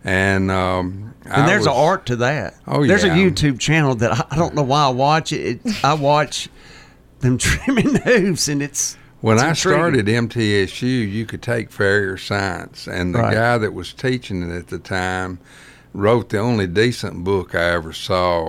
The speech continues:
Speaker 1: on shoeing. His name was Don Canfield, little bitty man.
Speaker 2: Yeah.
Speaker 1: But he only stayed about two years, and the reason being was he was losing money.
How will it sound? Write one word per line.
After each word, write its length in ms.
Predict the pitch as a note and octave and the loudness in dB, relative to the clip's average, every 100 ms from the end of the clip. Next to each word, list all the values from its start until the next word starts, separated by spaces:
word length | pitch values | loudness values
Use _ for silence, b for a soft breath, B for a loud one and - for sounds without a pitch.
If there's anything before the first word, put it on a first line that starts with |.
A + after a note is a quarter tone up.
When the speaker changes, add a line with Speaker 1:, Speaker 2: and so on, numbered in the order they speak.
| E2+ | -6
Speaker 1:
on 600 | F#2+ F#2+ F#2 F2+ F2+ - - | -4 -4 -4 -4 -8 -12 -10
shoeing. 340 | - G2+ F2 | -4 -4 -4
His 80 | E2 | -4
name 160 | F#2+ F2+ | -4 -4
was 100 | D#2 | -6
Don 320 | F2+ F#2 F#2 | -4 -4 -4
Canfield, 840 | E2 G2+ F2+ F2 - E2 D#2 D#2+ | -6 -6 -6 -8 -10 -10 -10 -10
little 280 | E2+ B2+ B2 | -4 -2 0
bitty 320 | F2 F2+ F2 | 0 -2 -2
man. 460 | D#2 D#2+ E2 C2 - - | -4 -8 -10 -14 -14 -4
Speaker 2:
Yeah. 300 | B2 A2+ - - | -2 -2 -8 -8
Speaker 1:
But 440 | F2+ G2 G2 G2 | -2 2 4 2
he 220 | F#2+ B2 C#3+ | 0 0 2
only 220 | C#3 A#2 | 2 0
stayed 440 | - - C3 B2+ | -2 -2 0 0
about 300 | F#2+ F#2 E2+ - - | 0 -2 -6 -10 -6
two 220 | B2+ B2+ | -2 0
years, 720 | G#2+ G2 A2+ G2+ F2 F2+ - - | 0 -2 -2 -4 -8 -12 -14 -6
and 200 | F#2+ F#2 | -4 -2
the 60 | |
reason 540 | F#2+ A#2 C3 G#2 F#2+ F2+ | -2 0 -2 -2 -4 -4
being 600 | A2+ C3+ B2+ F#2+ F#2 F2+ B B B B | -2 0 0 -2 -6 -10 B B B B
was 420 | - F#2+ F2 - G#2 | 0 2 0 -6 -2
he 100 | G#2+ | 0
was 160 | G2+ G2 | 0 0
losing 420 | A2 G#2+ G2 G2 | 0 0 0 0
money. 420 | G#2+ C3 F#2+ F2 | 0 -2 -6 -12